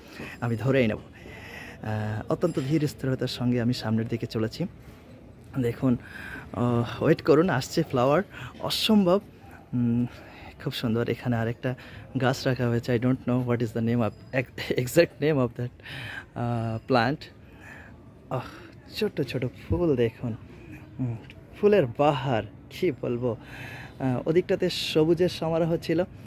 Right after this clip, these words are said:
এখন এসেছি ফুলের সৌন্দর্য। ওহ, নান্দনিকতায় ভরপুর, একেবারে ফুল। এখানে স-, যাবতীয় ফুল রয়েছে, কটা নাম নেব। আহ, নিজের অন্তর দিয়ে দেখুন,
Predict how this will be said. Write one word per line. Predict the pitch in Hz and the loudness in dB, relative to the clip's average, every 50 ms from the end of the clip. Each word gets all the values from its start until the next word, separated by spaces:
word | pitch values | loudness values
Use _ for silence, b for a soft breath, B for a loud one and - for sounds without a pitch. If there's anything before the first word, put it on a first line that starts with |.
| B B - | B B -4
এখন | - 139 - 170 156 | -4 -2 0 0 0
এসেছি | 156 147 - 147 - - 160 151 B B B B B - - | 0 0 -2 -4 -2 0 -2 -2 B B B B B -4 2
ফুলের | 175 175 180 175 | 6 8 8 8
সৌন্দর্য। | - - - 139 127 127 123 120 110 - - 127 - - | 6 4 2 2 4 4 4 2 0 0 -2 -2 -2 0
ওহ, | 160 185 190 190 165 - - - - - - | 0 2 2 2 2 0 -4 -10 -10 -6 -4
নান্দনিকতায় | 127 120 135 147 190 226 226 220 226 233 214 214 208 202 196 185 185 160 | -2 0 2 4 4 4 4 4 4 6 4 4 4 4 4 6 6 4
ভরপুর, | 127 120 117 127 139 127 - - 127 110 - - B B B B B B B B - | 4 4 2 2 2 0 -2 -2 -4 -4 -4 -8 B B B B B B B B -4
একেবারে | - 220 214 - - 247 240 196 135 117 - 170 170 180 180 185 175 - - - - - | -2 -2 -2 0 4 6 6 6 4 2 2 4 6 6 8 8 6 4 2 -6 -6 0
ফুল। | 180 190 196 196 185 151 127 110 107 | 4 6 6 8 8 6 4 2 0
এখানে | 120 156 - - 185 196 190 180 | -2 -4 -4 -2 -2 -2 0 -2
স-, | - - - - - - - - 139 | -2 -4 -6 -8 -8 -10 -10 -10 0
যাবতীয় | 131 - 220 254 262 254 208 - 190 151 | 2 2 2 6 6 4 6 6 4 2
ফুল | - - 139 127 | 2 0 0 0
রয়েছে, | 120 120 117 110 139 139 - | 2 0 0 0 -4 -6 -4
কটা | - 120 226 - 220 185 | -2 0 0 2 4 4
নাম | 143 135 131 135 135 131 | 6 6 6 6 6 6
নেব। | 131 123 120 113 | 4 4 4 2
আহ, | 104 - B B B B B B B B - - 143 143 135 - - - - - - - - - | 0 -2 B B B B B B B B -4 -2 -2 -2 -2 -4 -6 -12 -12 -14 -14 -8 -2 2
নিজের | 160 175 175 190 185 160 - - | 2 4 6 6 4 4 0 0
অন্তর | - 175 208 220 214 - 226 220 | 0 2 2 4 6 6 6 6
দিয়ে | 175 190 214 214 | 6 6 4 4
দেখুন, | 160 160 185 196 - - 208 214 214 214 196 | 6 6 4 2 2 2 2 4 4 4 2